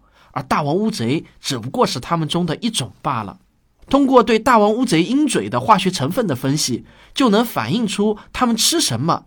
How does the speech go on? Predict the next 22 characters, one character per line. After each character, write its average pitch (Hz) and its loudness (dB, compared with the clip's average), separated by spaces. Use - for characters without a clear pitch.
以 117 -6
及 131 -2
啊， 143 -2
在 135 -6
哪 120 -6
里 156 -2
吃。 - -2
鹰 339 4
嘴 139 2
中 220 0
碳 - 0
十 180 -2
三 269 0
的 269 0
水 107 -4
平 143 -4
还 - -2
能 220 2
告 233 4
诉 165 0
我 104 -4
们 113 -2